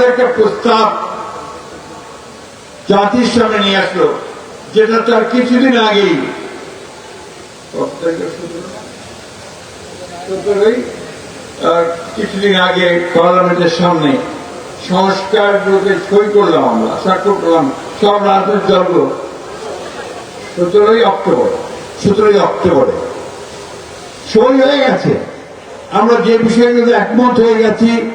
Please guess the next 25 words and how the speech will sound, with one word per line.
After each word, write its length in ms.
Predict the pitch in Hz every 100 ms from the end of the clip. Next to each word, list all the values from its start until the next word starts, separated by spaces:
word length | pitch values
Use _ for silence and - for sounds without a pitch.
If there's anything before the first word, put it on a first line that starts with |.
| - - -
সেগুলো 340 | 220 220 220 220 208 214
সই 180 | 190 165
হয়ে 180 | 156 131 104
গেছে, 240 | 95 92 - - - - - - - 165
আমরা 160 | 190
সবাই 240 | 175 170 -
স্বাক্ষর 300 | - - 120 -
করেছি। 300 | - - - - - - - - - - -
তারপরে 600 | 190 202 240 220 190 175 156 - - - - -
তারা 180 | 170 170 -
আবার 320 | 180 214 220 180 - - - - - - - 135
নতুন 260 | 185 208 214 190
নতুন 240 | 180 185 160 147 -
প্রস্তাব 400 | 175 165 196 175 -
নিয়ে 200 | 160 143 131
এসছে 300 | - - 127 113 - - - 196
এবং 180 | 202 190 - - - - - -
সেই 200 | 208 208 196 180
যেগুলো 240 | 185 185
আমরা 140 | 175 175
স্বাক্ষর 340 | 175 165 208 185 -
করেছিলাম 460 | 165 160 160 143 131 - - -
সেই 160 | 180 170
প্রস্তাবগুলো 640 | 175 - 170 135 - 135 127 110 - - -
ভিন্নভাবে 680 | - 208 214 202 135 139